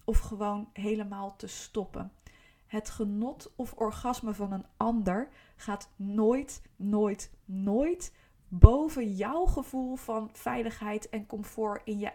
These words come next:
eigen lichaam. Maar daar mag je dus wel echt zelf de verantwoordelijkheid voor pakken door je uit te spreken.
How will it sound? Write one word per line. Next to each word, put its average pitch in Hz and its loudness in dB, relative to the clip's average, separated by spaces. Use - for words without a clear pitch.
eigen 220 -4
lichaam. 190 -8
Maar 214 -8
daar 214 -6
mag 226 -6
je 220 -8
dus 202 -6
wel 208 -4
echt 220 -8
zelf 214 -2
de 254 -4
verantwoordelijkheid 214 -6
voor 214 -10
pakken 208 -10
door 233 -4
je 240 -4
uit 190 -6
te - -12
spreken. - -12